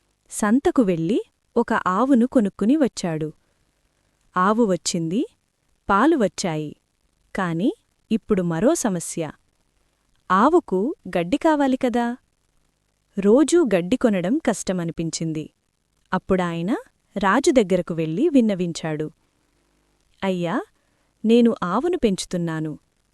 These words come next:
దానికి గడ్డి పెంచుకోవడానికి కొంచెం స్థలం ఇవ్వండి."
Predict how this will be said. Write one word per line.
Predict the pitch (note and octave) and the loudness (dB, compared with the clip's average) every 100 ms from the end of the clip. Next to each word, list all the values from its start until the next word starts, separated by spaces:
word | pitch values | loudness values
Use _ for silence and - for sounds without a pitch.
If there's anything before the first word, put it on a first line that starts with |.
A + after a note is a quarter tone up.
| _ _ - | _ _ -6
దానికి | F#3 F#3+ F#3 - E3 | -2 0 -2 -6 -8
గడ్డి | D#3+ E3+ F#3+ | -4 -4 -2
పెంచుకోవడానికి | - C4+ - G#3+ F#3+ F3 E3 D#3+ - E4+ G#4 _ - | 2 2 0 -2 0 0 -4 -8 -8 -10 -10 _ 2
కొంచెం | B3+ A#3+ A#3+ | 2 2 -2
స్థలం | - - E3 G#3+ | -4 -6 -2 2
ఇవ్వండి." | C#4 A3+ A#3+ A#3 A#3 | 2 2 -2 -2 -4